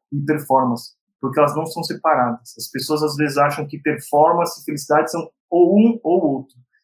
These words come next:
E a ciência prova que quando as pessoas estão bem, elas estão mais engajadas, elas vão entregar mais. Então,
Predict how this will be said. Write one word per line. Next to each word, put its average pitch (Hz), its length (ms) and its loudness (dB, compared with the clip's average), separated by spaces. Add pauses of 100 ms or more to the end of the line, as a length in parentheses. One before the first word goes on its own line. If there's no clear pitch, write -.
(120)
E 139 60 -2
a 139 60 -2
ciência 160 640 -2
prova 143 600 0
que - 100 -20
quando 147 120 -6
as 151 140 -8
pessoas 147 280 -6
estão 139 200 -4
bem, 151 340 -2
elas 123 140 -2
estão 135 160 -6
mais 135 200 -2
engajadas, 127 560 -2
elas 135 160 0
vão 143 120 -4
entregar 143 360 -2
mais. 120 300 -2 (320)
Então, 139 420 0